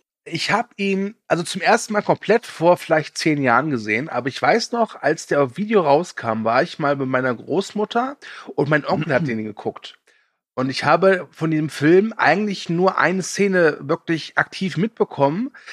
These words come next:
Speaker 1: nämlich die Szene, in der Clint Eastwood Raul Julia umbringt.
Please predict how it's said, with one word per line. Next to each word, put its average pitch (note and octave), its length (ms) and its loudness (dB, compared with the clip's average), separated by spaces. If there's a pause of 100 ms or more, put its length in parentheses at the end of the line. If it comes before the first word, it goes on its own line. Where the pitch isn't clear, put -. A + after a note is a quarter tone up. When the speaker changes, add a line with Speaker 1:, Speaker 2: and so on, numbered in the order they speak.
(220)
Speaker 1:
nämlich D#3 360 0
die F#3 200 -4
Szene, G3+ 580 2
in D#3+ 260 -4
der D#3+ 240 2
Clint F#3+ 400 0
Eastwood E3 720 -4
Raul C#3 280 4
Julia C#3 320 4
umbringt. G#2+ 640 -2